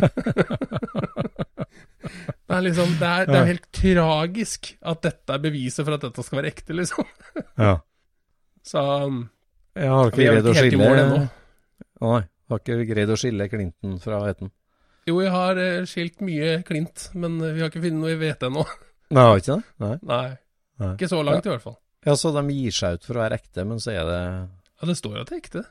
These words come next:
Speaker 2: Ja, gjør det det?
Speaker 1: Men altså, det, det kan hende de er ekte, da. Det er bare at de klarer jo ikke å produsere bilder som gjør at det går an å se det fra denne siden.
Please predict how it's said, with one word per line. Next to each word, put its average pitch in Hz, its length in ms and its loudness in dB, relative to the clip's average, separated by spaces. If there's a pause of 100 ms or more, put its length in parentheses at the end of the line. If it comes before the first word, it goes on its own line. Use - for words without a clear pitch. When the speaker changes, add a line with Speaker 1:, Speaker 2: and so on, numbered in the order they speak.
(320)
Speaker 2:
Ja, 90 160 -4 (180)
gjør 76 220 -8
det - 120 -10
det? 123 140 -12 (160)
Speaker 1:
Men 185 140 0
altså, 208 240 0 (100)
det, 175 140 -8 (320)
det 185 140 -16
kan 151 180 -8
hende 214 260 -4
de 160 140 -8 (180)
er 110 380 -2
ekte, - 320 -14
da. 285 120 -4
Det 185 180 -8
er 208 60 0
bare 185 200 0
at 151 60 -8 (100)
de 170 160 -2
klarer 170 280 0
jo 117 100 -2
ikke 120 100 -8
å 131 60 -4
produsere 143 340 -2
bilder 139 340 -2
som 143 160 0
gjør 135 220 0
at - 120 -10
det 156 120 0
går 160 180 6
an 127 120 -2
å 143 40 -4
se - 280 -6
det 131 180 4
fra 151 120 -4
denne 147 280 4
siden. 147 240 0